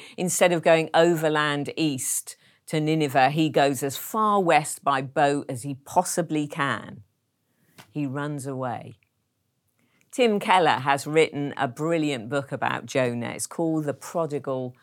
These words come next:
Prophet. And in that book, he parallels the story of Jonah with the story that Jesus tells in Luke fifteen of the prodigal son. And he says that, you know, in chapter one,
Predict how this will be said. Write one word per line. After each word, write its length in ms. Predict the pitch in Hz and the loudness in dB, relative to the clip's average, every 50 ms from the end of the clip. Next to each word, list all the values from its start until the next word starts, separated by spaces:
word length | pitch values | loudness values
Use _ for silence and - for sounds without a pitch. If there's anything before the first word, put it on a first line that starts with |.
| _ _ _ _ - | _ _ _ _ -16
Prophet. 540 | - - - 160 147 - - - 240 233 - - | -12 -4 -2 -2 -2 -2 -6 -10 -10 -10 -8 -8
And 180 | 120 123 131 - | -6 -6 -6 -4
in 200 | - 233 277 285 269 | -2 -2 0 0 0
that 340 | 262 247 254 - 156 131 | 0 0 0 -2 -4 -2
book, 440 | - 196 180 131 - - - - - _ - - - _ _ _ | 2 4 4 4 4 0 -8 -18 -20 _ -20 -20 -20 _ _ _
he 300 | - - 220 226 214 196 | -4 0 0 2 2 0
parallels 920 | 180 - - - 226 220 247 233 214 175 147 127 113 110 123 123 120 - | -4 -8 -2 2 2 4 6 6 6 6 6 4 2 0 -2 -6 -6 -6
the 100 | - 139 | -6 -6
story 680 | 131 - - - - 185 180 180 185 185 185 180 180 175 | -6 -6 -8 -6 -2 0 2 2 2 2 2 4 4 2
of 120 | 170 170 | 2 2
Jonah 640 | - 175 151 143 131 117 101 101 92 90 110 120 - _ _ _ _ _ _ _ _ _ | 2 2 2 2 2 -2 -6 -10 -12 -12 -12 -12 -14 _ _ _ _ _ _ _ _ _
with 340 | - 165 165 165 165 160 160 | -2 2 4 4 4 4 2
the 100 | - 160 | 0 0
story 720 | 156 - - - 220 208 208 196 185 170 151 147 147 143 139 | 0 -2 0 2 4 6 6 6 6 4 4 4 2 2 0
that 180 | 139 143 - | -2 -4 -4
Jesus 520 | - - 175 180 175 165 - 143 131 - - | -2 -2 -2 0 -2 -2 -4 -6 -6 -6 -4
tells 340 | - 135 123 123 127 123 - | -2 0 0 0 -2 -6 -6
in 180 | 131 131 135 | -6 -6 -4
Luke 200 | 131 131 131 - | -4 -4 -6 -6
fifteen 680 | - - 139 127 - - - 131 120 117 123 123 123 - - | -8 -10 -10 -10 -8 -8 -6 -6 -6 -6 -8 -10 -10 -10 -4
of 340 | - 123 127 131 127 - - | -2 -2 -2 -2 -2 -6 -6
the 120 | 139 135 | -8 -8
prodigal 480 | - - 143 139 131 127 - - - 120 | -6 -6 -6 -4 -4 -6 -6 -8 -10 -10
son. 360 | - - 143 123 117 196 175 _ _ _ _ _ _ _ _ _ _ _ _ _ _ _ _ _ - - - - - - - - | -8 -6 -6 -6 -6 -8 -14 _ _ _ _ _ _ _ _ _ _ _ _ _ _ _ _ _ -20 -20 -20 -20 -20 -10 -4 -2
And 140 | 156 170 | -2 0
he 200 | 185 208 214 196 | 0 2 0 0
says 340 | 185 - - 190 180 160 - | 2 2 4 4 4 2 2
that, 200 | - 143 131 - | 4 4 4 4
you 140 | - 165 165 | 2 0 0
know, 280 | 156 143 139 139 139 135 - | 2 2 2 2 0 0 0
in 220 | - 160 156 151 147 | 0 0 0 0 -2
chapter 440 | - - 165 143 - - - 156 | -2 0 0 0 0 -2 -2 -2
one, 640 | 143 147 156 214 240 196 131 117 127 139 147 160 156 | 0 2 4 6 6 6 6 4 0 -2 -6 -8 -10